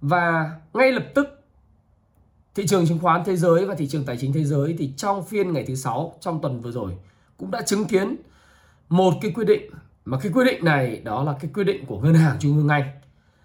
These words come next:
Ngay lập tức thì lạm phát cũng đang là vấn đề rất đau đầu của nước Anh, của châu Âu nói chung và của nước Anh nói riêng. Và ngay lập tức Ngân hàng Trung ương Anh bất chấp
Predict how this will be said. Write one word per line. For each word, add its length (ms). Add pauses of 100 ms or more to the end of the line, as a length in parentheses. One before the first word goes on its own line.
(120)
Ngay 160
lập 180
tức 120 (220)
thì 320
lạm 240
phát 260
cũng 120
đang 180
là 80
vấn 180
đề 220
rất 240
đau 160
đầu 420 (220)
của 360 (240)
nước 180
Anh, 200 (1300)
của 160
châu 160
Âu 260 (180)
nói 180
chung 200 (500)
và 340
của 60
nước 180
Anh 220
nói 120
riêng. 260 (640)
Và 180
ngay 180
lập 160
tức 120 (100)
Ngân 140
hàng 200
Trung 160
ương 340
Anh 280 (120)
bất 200
chấp 140